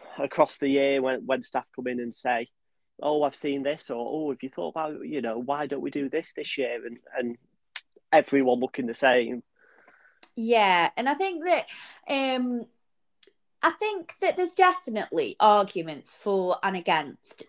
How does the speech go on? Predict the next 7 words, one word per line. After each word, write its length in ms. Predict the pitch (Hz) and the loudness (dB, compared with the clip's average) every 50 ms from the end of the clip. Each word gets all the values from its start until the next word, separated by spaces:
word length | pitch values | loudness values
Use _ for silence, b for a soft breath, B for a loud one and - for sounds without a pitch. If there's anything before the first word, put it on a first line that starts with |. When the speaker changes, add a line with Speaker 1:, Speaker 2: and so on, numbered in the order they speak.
| - 190 - | -16 -10 -4
Speaker 2:
doing 540 | - 214 202 185 170 165 156 156 151 156 - B B B B B | -2 -2 0 0 -2 -2 -4 -4 -6 -8 -10 B B B B B
sort 440 | B - - 208 190 180 170 - - | B 0 4 6 8 8 8 6 6
of 300 | 170 170 165 160 165 - - - | 6 6 6 6 4 2 0 0
a 220 | 175 170 170 170 | 2 2 2 0
product-based 1200 | 170 - - - 220 196 175 - 190 160 - - - - 165 - - 208 170 160 160 165 - - - - | -2 -6 -6 -2 0 0 0 0 -2 -4 -4 -6 -10 -12 -10 -4 0 2 2 2 0 -4 -12 -14 -8 -4
activity. 920 | 170 - - - - - - 180 160 156 - - - 165 143 147 147 - B B B B B B | -4 -4 -4 -8 -10 -6 -6 -4 -4 -6 -10 -6 0 0 0 0 0 -4 B B B B B B
So 640 | - - - 233 220 220 220 214 214 220 220 - | -2 4 6 8 8 8 8 6 6 4 2 0